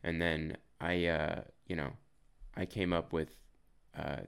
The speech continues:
based on the averages of other cardiovascular drugs, this, this scenario. So, um, I can put this online or I can send this to people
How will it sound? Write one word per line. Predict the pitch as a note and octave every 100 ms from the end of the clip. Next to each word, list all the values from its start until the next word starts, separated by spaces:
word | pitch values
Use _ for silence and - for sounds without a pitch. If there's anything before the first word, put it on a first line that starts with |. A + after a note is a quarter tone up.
| -
based | F#2 F2+ F#2
on |
the | D#2 C#2+
averages | D#2+ E2 C#2+ D2+ -
of | - -
other | E2+ D#2+ D2+
cardiovascular | - - D2+ C#2 C2 - C#2+
drugs, | - C#2 C2+ -
this, | - C#2 - -
this | D#2+ -
scenario. | - C#2 - - -
So, | - D#2+ D2+ - - - - - - - -
um, | E2 D#2+ - -
I | F#2
can | G#2
put | B2 -
this | A#2+ A#2
online | G2+ F#2+ G2 G2
or |
I | E2+
can | F2
send | E2 F2+ F2
this | -
to | F2+
people | F#2+ F2 F2